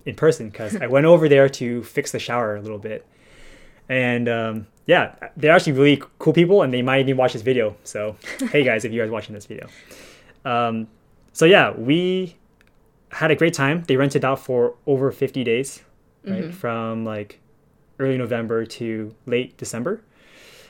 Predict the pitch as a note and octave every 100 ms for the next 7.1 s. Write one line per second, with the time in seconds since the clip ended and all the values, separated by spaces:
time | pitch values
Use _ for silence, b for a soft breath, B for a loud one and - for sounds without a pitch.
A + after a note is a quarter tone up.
0 | B _ B2+ B2 A#2+ A#2 A#2 G#2 _ _
1 | _ _ - D3+ D3 D#3+ C#3+ B2 D3+ -
2 | C#3 C#3+ C3+ B2 A#2+ B2 B2 A#2+ B2 A#2+
3 | A#2+ G2+ - - _ _ _ _ _ -
4 | - G#2+ G#2 _ _ b b b _ -
5 | B2+ A2+ - _ _ _ D#3 E3 F#3 E3+
6 | D#3+ B2+ A#2+ C3 C3 A#2+ A#2+ A#2 A2 -
7 | G2+